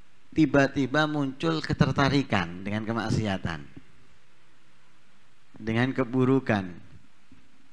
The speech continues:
nah, dengan kejahatan, ketertarikan, ini bahaya. Itu bibit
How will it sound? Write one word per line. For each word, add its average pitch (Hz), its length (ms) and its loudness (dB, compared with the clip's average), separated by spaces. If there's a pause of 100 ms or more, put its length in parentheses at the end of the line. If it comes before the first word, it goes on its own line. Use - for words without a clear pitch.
(560)
nah, 131 300 0
dengan 117 320 2
kejahatan, 113 640 4 (400)
ketertarikan, 120 720 0 (240)
ini 156 80 -2
bahaya. 104 500 4 (2000)
Itu 156 160 0
bibit 123 640 8